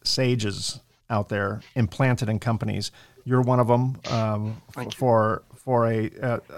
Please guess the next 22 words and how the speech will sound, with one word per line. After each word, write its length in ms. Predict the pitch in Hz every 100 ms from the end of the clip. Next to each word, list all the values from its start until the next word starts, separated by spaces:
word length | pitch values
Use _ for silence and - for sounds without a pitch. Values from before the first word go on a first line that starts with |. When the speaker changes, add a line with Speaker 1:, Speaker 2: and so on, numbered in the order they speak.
| - _ _ _
Speaker 1:
a, 300 | 120 113 107
um, 300 | 104 104 110 - _ _
subject 380 | - - 127 123
matter 220 | 131 113 -
expert. 480 | 117 - 123 127 - - - - _
Uh, 260 | 123 113
Doug 280 | 110 123 123
is 160 | 123 - -
obviously 360 | 127 123 127
one. 240 | 120 120 123
Every, 180 | 135 147 - -
many 300 | 165 156 185
companies 420 | - 120 101 98
have 240 | 127 117 110
their 300 | 113 104 107 -
subject 380 | - 123 117
matter 200 | 123 107 101
experts 400 | 104 - 95 -
that 120 | 110
are 140 | 104
the 80 | 95
go-to, 640 | 101 120 127 - 98 -